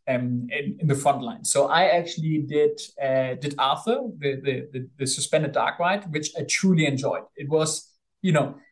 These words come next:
working in operations on, on the field and trying to, you know, work on the dispatch times, on the capacity.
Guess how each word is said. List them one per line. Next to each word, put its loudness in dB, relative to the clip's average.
working 4
in -2
operations -4
on, -2
on 0
the -2
field -4
and -14
trying -2
to, -4
you -12
know, -6
work -2
on -4
the -4
dispatch -2
times, -6
on -16
the -16
capacity. -6